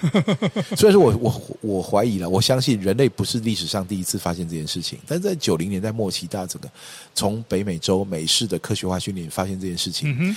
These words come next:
Speaker 1: 大家一整个大疯狂起来。
Speaker 2: 哇，动作控制大疯狂啊。
Speaker 1: 对，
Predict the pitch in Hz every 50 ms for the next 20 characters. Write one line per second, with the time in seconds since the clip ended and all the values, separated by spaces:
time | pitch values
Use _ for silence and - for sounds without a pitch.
0 | - - - 120 117 117 147 131 - - - - - - 98 85 - 90 82 80
1 | - 65 69 135 - - - - 123 113 107 104 - - - 151 135 123 - 160
2 | 131 - - - 135 127 - 147 131 151 139 - - 165 160 - 139 117 139 156
3 | - - 131 123